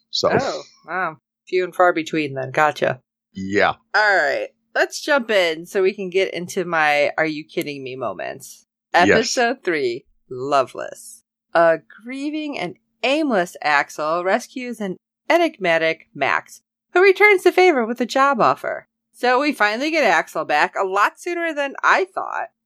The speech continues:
Speaker 1: Yes, absolutely.
Speaker 2: Which I think we talked about that first episode.
Speaker 1: Yes, we did.
Speaker 2: Yeah.
Speaker 1: Yep.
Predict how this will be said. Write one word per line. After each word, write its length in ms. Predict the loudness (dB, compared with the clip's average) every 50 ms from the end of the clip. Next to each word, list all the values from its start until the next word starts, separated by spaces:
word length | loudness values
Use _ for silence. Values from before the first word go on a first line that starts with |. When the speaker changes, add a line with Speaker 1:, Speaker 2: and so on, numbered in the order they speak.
| _ _ _ -12
Speaker 1:
Yes, 500 | -6 -2 0 2 2 2 2 0 0 0
absolutely. 880 | 0 0 0 0 0 0 2 2 2 0 -2 -4 -6 -6 -8 -16 _ _
Speaker 2:
Which 220 | -16 -16 -14 -10 -4
I 220 | -4 -4 -4 -6 _ _ -6
think 220 | -6 -6 -6 -8
we 120 | -8 -8 -6
talked 320 | -2 0 0 0 -2 -4
about 300 | -8 -6 -6 -8 -8 -4
that 540 | -2 0 2 2 2 2 0 0 -2 -4 -6 _ _ _
first 260 | 0 0 0 0 0 -4
episode. 360 | -4 -4 -4 -14 -8 -6 -4
Speaker 1:
Yes, 200 | -4 -4 -4 -4 -4
we 80 | -4
did. 400 | 0 2 2 4 4 2 2 -2 _ _ _ _
Speaker 2:
Yeah. 160 | -10 -4 0 2 4 4
Speaker 1:
Yep. 100 | 2